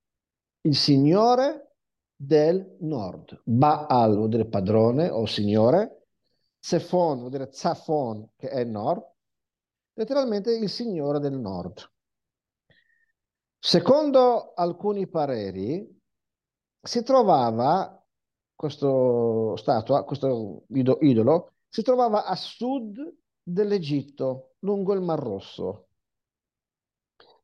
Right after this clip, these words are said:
Si suppone che si chiamasse così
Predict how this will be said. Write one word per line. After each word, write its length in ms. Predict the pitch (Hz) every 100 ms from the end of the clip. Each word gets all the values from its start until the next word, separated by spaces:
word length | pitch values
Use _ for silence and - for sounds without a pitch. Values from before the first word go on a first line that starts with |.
| _ _
Si 180 | - -
suppone 520 | 220 269 - 285 262
che 140 | 240 196
si 120 | 202
chiamasse 540 | 196 196 214 196 175
così 840 | - 147 127 117 101 107 180 285